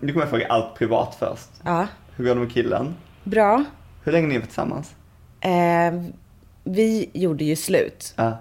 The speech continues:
Speaker 2: Eller alltså, för, vi blev ju tillsammans tvåtusen tio och så var vi tillsammans i fem år och sen så gjorde, var vi inte tillsammans under ett år.
Speaker 1: Ja.
Speaker 2: Så nu har vi varit tillsammans i ett år ungefär.
Speaker 1: Ja.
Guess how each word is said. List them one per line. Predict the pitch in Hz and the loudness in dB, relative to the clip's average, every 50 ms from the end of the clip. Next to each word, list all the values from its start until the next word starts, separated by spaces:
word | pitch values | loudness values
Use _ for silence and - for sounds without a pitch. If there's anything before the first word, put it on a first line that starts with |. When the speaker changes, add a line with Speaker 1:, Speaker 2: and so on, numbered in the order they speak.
| - - _ | -12 -8 _
Speaker 2:
Eller | 185 190 196 | 0 2 2
alltså, | 190 180 190 180 | 2 0 -2 -6
för, | 170 - 226 220 - | -4 0 2 2 2
vi | 180 196 180 | 2 0 2
blev | 180 208 226 233 208 | 4 4 4 6 4
ju | 175 | 2
tillsammans | 170 - 175 165 165 160 | 0 0 -2 -2 -2 -2
tvåtusen | - 165 - - - 170 170 | -2 -4 -4 -2 -2 -2 -2
tio | - - 170 160 151 151 165 185 | 0 0 0 2 4 4 4 4
och | 185 170 | 2 2
så | 180 | 2
var | 170 165 | 0 0
vi | 160 | 0
tillsammans | 160 - - 156 156 151 147 - | -2 -2 -2 -2 -2 -2 -2 -4
i | 151 | -6
fem | - - 156 151 147 160 | -4 -2 0 0 2 2
år | 175 170 151 143 147 | 2 2 2 0 0
och | 156 | -2
sen | 151 165 151 | -2 -2 -4
så | 139 - 156 | -2 0 0
gjorde, | 151 147 151 - - - | 0 2 0 -2 -2 -2
var | 170 165 | 0 0
vi | 156 - | 2 2
inte | 151 165 151 - 185 190 | 2 0 0 0 -2 -2
tillsammans | 190 - 143 131 110 123 - - | -2 -2 -2 -2 -2 -4 -4 -2
under | - 160 156 - | -2 0 0 0
ett | 156 - - - - | -2 -2 -4 -2 0
år. | 143 110 110 117 - - - - | 2 2 2 2 0 -4 -10 -8
Speaker 1:
Ja. | - 113 107 107 | -6 -6 -6 -6
Speaker 2:
Så | - - | -4 -2
nu | 190 185 | 2 2
har | 175 | 2
vi | 165 160 | 2 2
varit | 156 156 156 | 0 -2 -4
tillsammans | - 160 147 147 - | -4 -6 -6 -6 -6
i | - - - | -6 -6 -6
ett | - - - - | -6 -8 -6 -4
år | 143 147 147 | -2 0 0
ungefär. | 147 139 - 143 - - - - - - | 0 0 -2 -2 -4 -4 -6 -8 -8 -6
Speaker 1:
Ja. | - 110 | -6 -6